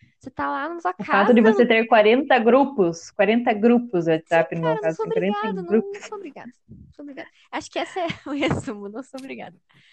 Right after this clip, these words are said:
Speaker 1: Senão
Speaker 2: A
Speaker 1: a gente
Speaker 2: Maria, que trabalha com marketing digital, ela pode falar, né? Ela
Speaker 1: Eu
Speaker 2: tá
Speaker 1: acho que
Speaker 2: aí,
Speaker 1: ela vai
Speaker 2: ela
Speaker 1: se
Speaker 2: tá no
Speaker 1: expressar
Speaker 2: mundo
Speaker 1: melhor.
Speaker 2: digital aí, né?
Speaker 1: Verdade.
Speaker 2: Ela sabe, sabe? Ela pode falar na
Speaker 1: Tipo, Maria,
Speaker 2: pele
Speaker 1: como
Speaker 2: dela
Speaker 1: que a
Speaker 2: o que
Speaker 1: gente
Speaker 2: ela
Speaker 1: faz?
Speaker 2: sofre.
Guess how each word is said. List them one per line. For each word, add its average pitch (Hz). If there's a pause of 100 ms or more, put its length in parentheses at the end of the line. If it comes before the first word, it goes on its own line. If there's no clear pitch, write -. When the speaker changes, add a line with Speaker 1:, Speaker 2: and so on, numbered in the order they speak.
(360)
Speaker 1:
Senão 269
Speaker 2:
A 277
Speaker 1:
a 311
gente 370
Speaker 2:
Maria, 262
que 247
trabalha 220
com 214
marketing 208
digital, 196
ela 214
pode 294
falar, 508
né? 233
Ela 202
Speaker 1:
Eu 247
Speaker 2:
tá 247
Speaker 1:
acho 523
que 392
Speaker 2:
aí, -
Speaker 1:
ela 403
vai 240
Speaker 2:
ela 240
Speaker 1:
se 247
Speaker 2:
tá 302
no 302
Speaker 1:
expressar 262
Speaker 2:
mundo 240
Speaker 1:
melhor. 226
Speaker 2:
digital 196
aí, 214
né? 202
Speaker 1:
Verdade. 208
Speaker 2:
Ela 208
sabe, 220
sabe? 226 (340)
Ela 190
pode 233
falar 240 (140)
na 247
Speaker 1:
Tipo, 349
Maria, 294
Speaker 2:
pele 294
Speaker 1:
como -
Speaker 2:
dela 240
Speaker 1:
que 247
a -
Speaker 2:
o -
que -
Speaker 1:
gente -
Speaker 2:
ela 233
Speaker 1:
faz? 247
Speaker 2:
sofre. 180